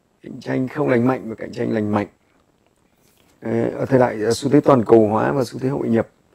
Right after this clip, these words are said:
nó không có chỗ cho kẻ yếu và nó không có chỗ cho những kẻ ngáo ngơ. Kể cả ngáo ngơ bị đơ đơ, đúng không? Mà không biết dùng điện thoại, smartphone, không dùng máy tính thì đúng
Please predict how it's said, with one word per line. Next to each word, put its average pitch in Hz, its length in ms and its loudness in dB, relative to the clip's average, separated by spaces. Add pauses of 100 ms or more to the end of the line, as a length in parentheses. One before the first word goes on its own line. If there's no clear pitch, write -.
(360)
nó 123 140 0
không 165 260 2
có 156 100 6
chỗ 175 200 0
cho 156 100 -4
kẻ 113 180 0
yếu 139 360 0
và 165 80 0
nó 139 100 0
không 156 220 -4
có 151 120 0
chỗ 170 220 0
cho 156 100 0
những 151 140 -2
kẻ 117 140 0
ngáo 117 380 0
ngơ. 180 300 4 (480)
Kể 135 140 2
cả 131 100 4
ngáo 135 240 4
ngơ 185 300 6
bị 147 240 4
đơ 160 140 6
đơ, 170 240 8 (880)
đúng 139 140 -4
không? 160 160 -2
Mà 139 60 0
không 190 240 0
biết 208 100 8
dùng 185 180 4
điện 139 180 2
thoại, 156 220 -2
smartphone, 165 720 0
không 160 180 -6
dùng 135 120 -2
máy 143 120 0
tính 170 340 0 (880)
thì 131 180 2
đúng 160 240 6